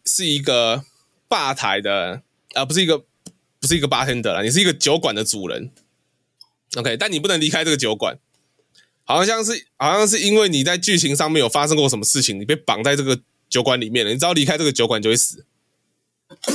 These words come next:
对，好，那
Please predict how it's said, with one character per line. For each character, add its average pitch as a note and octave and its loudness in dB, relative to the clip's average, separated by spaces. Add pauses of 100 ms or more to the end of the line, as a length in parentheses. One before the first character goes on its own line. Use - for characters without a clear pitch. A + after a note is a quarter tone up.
(840)
对， A2+ -2 (760)
好， A#2+ -2 (300)
那 A3 0